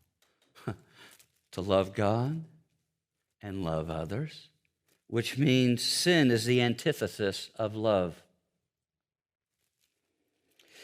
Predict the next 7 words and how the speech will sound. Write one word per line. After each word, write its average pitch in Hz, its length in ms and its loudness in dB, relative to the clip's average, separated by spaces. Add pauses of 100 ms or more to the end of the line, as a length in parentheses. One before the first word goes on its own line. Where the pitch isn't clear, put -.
Sin 220 460 8
is 156 140 6
when 165 200 8
you 165 200 6
live 156 320 6
for 165 120 0
yourself 143 1000 4